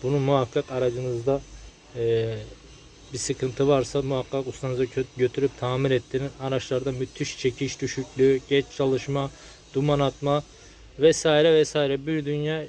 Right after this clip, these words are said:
şeye sebep oluyor bu. Bunun sebebini şimdi açıklayacağım ama gerçekten de içler acısı bir durum. Şimdi parçayı size gösterelim, kamerayı çevirelim.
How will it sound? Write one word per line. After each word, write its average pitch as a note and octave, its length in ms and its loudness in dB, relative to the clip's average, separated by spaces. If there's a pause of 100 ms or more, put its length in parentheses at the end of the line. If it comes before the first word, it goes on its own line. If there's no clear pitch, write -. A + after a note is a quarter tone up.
şeye D3 280 4
sebep C3 280 0
oluyor C3 440 4
bu. E3 180 4 (460)
Bunun D3 260 0
sebebini D3+ 440 2
şimdi D3+ 260 -2
açıklayacağım C#3+ 680 -2
ama D#3 240 -2 (500)
gerçekten C#3 520 2
de C3+ 60 -4
içler C3+ 340 0
acısı B2 420 -2
bir A2+ 120 -4
durum. C3 260 0
Şimdi C3+ 460 0 (1300)
parçayı C3 400 -4
size B2+ 240 -4
gösterelim, B2 580 -2
kamerayı B2 380 -2
çevirelim. B2+ 480 0